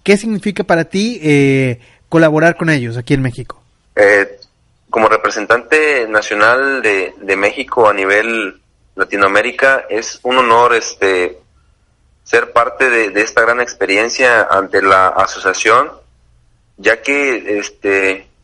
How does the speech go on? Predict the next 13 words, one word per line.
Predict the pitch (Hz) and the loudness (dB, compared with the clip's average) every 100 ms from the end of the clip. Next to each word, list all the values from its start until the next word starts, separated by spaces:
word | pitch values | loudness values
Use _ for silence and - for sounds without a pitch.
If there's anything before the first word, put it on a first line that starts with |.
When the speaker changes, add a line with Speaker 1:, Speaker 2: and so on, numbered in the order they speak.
| _ _ - | _ _ -4
Speaker 2:
tenemos | 104 117 120 | 0 0 2
una | 135 131 | 2 4
gran | 117 123 | 4 2
labor | 127 110 123 127 120 | 2 4 4 2 -2
e | 101 | -6
importancia | 98 98 - 107 113 135 123 107 | -2 -2 0 -2 0 0 0 0
como, | 104 98 95 90 87 - _ _ _ _ _ _ _ | -4 0 0 0 -2 -10 _ _ _ _ _ _ _
como | - 104 101 | 0 0 2
persona | 104 101 104 117 131 120 | 0 0 0 2 2 0
y | |
como, | - 110 101 95 | -4 -4 -2 -2
como | 104 101 - | -2 -2 2
país, | 92 104 156 - | 0 0 -6 -10